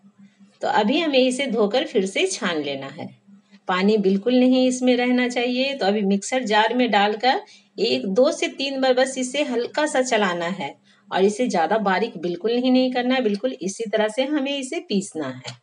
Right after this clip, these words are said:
अभी मसालों में हमने यहाँ पर लिया है एक चम्मच सौंफ, काली मिर्च, जीरा, सूखा लाल मिर्च तीन और धनिया पाउडर।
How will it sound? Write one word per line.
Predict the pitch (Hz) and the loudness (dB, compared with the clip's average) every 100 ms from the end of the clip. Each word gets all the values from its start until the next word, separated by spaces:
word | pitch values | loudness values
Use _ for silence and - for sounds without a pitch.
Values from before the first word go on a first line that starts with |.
| _ _ _ _ _ - - | _ _ _ _ _ -20 -6
अभी | 202 214 | 0 2
मसालों | 247 226 220 196 247 | 4 4 4 4 4
में | 302 | 4
हमने | 302 302 302 | 4 4 4
यहाँ | 302 302 311 | 4 4 2
पर | 311 285 | 2 0
लिया | 277 285 277 | 0 2 2
है | 277 294 254 - | 2 0 0 0
एक | 190 233 254 | 2 2 0
चम्मच | - 202 190 196 | 0 2 2 2
सौंफ, | - 170 170 226 247 - - | 2 4 4 4 0 -8 0
काली | 170 175 | 2 4
मिर्च, | 202 262 302 - - 165 | 2 2 -2 -10 -10 -8
जीरा, | 160 185 202 262 349 | 0 2 2 0 -2
सूखा | - - 214 | -8 -6 0
लाल | 202 202 | 2 2
मिर्च | 214 220 - | 0 -4 -6
तीन | 208 220 320 427 - - - - | -4 -2 -2 -6 -14 -20 -20 0
और | 185 254 | 2 4
धनिया | 233 214 208 | 2 2 2
पाउडर। | 196 160 135 | 2 0 -2